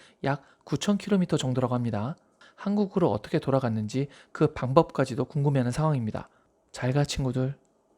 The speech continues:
손흥민은 기본적으로 어쨌거나 반년은 한국에서 보내겠네. 조만간 다시 만나, 친구들. 이번 시즌은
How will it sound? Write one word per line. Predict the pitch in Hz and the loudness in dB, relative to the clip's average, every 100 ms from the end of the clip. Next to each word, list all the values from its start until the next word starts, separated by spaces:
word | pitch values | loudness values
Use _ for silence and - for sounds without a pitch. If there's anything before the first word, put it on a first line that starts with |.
| _ | _
손흥민은 | - 220 220 220 214 208 | 0 4 6 6 4 2
기본적으로 | - 147 170 165 160 | 2 0 2 2 4
어쨌거나 | 117 117 156 - 143 156 | 2 2 -4 -2 -2 -2
반년은 | - 127 135 139 151 | -4 -4 -2 0 0
한국에서 | 156 196 202 190 | 0 0 2 2
보내겠네. | 156 127 110 107 113 123 _ _ _ _ _ _ _ _ _ | 2 2 0 0 -4 -6 _ _ _ _ _ _ _ _ _
조만간 | - 143 143 147 147 | -2 0 2 0 0
다시 | 127 147 | -2 0
만나, | 131 127 | 0 0
친구들. | - 120 131 151 - _ _ _ _ _ _ _ | -2 -2 0 0 -2 _ _ _ _ _ _ _
이번 | 135 160 | 4 4
시즌은 | - 127 139 175 127 | 4 0 2 2 0